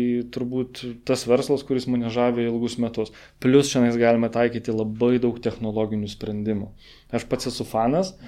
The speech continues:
ir man labai įdomu mokytis iš kitų, pritaikyti tas, a,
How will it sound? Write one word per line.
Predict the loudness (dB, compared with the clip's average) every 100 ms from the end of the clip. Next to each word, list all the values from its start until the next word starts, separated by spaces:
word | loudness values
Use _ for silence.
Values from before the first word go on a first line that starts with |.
| -20 -20 -10
ir | 0 4 8 8 6
man | 6 4
labai | 6 6
įdomu | 6 4 4 2 0
mokytis | 0 4 4 2 -2 -4 -6
iš | -10 -10
kitų, | -8 -2 -2 -2
pritaikyti | -4 2 4 4 0 -6 -6 -2
tas, | -4 -2
a, | -2